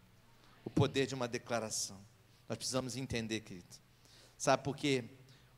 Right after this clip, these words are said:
O apóstolo Paulo diz na segunda carta aos Coríntios, verso, capítulo dez, verso quatro: "Porque as armas da nossa milícia não são carnais,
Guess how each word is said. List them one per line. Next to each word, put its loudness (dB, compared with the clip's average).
O -4
apóstolo 4
Paulo 4
diz -2
na 0
segunda 0
carta 4
aos 0
Coríntios, -2
verso, -4
capítulo 0
dez, 2
verso -2
quatro: 2
"Porque 0
as 6
armas 8
da 4
nossa 0
milícia 0
não -2
são -4
carnais, -4